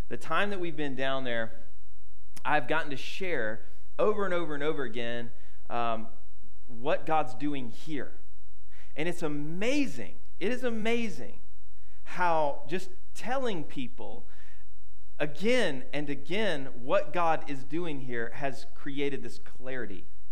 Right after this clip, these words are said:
in my mind. And so I just, before I jump into the sermon, I just wanna tell you what I've been telling other people about what God's doing here. I've gotten to share with four churches, two,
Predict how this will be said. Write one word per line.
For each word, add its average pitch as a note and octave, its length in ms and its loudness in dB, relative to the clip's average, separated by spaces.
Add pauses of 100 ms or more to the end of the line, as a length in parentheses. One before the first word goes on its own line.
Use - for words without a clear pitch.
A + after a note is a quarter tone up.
(340)
in B2 100 0
my A2+ 140 0
mind. G2+ 380 0 (1300)
And C#3 80 0
so F3 300 0
I E3+ 140 0
just, C#4 260 0
before A#3 440 0
I D#3 100 0
jump F3 280 0
into E3+ 200 0
the C#3 100 0
sermon, C#3+ 320 0
I C#3+ 80 -2
just A#3+ 160 0
wanna F3+ 140 0
tell E3 340 0
you B2+ 520 0 (760)
what C#3+ 220 0
I've D#3+ 160 0
been D3 160 0
telling C3+ 520 0 (720)
other C3+ 200 0
people - 340 0 (420)
about C3 240 0
what D3 160 0
God's B2+ 240 0
doing A2 280 0
here. - 180 0 (380)
I've B2+ 80 -2
gotten G3+ 160 0
to D#3 40 0
share F#3 220 0
with C#3 240 0
four F3 180 0
churches, - 640 0
two, G3 480 0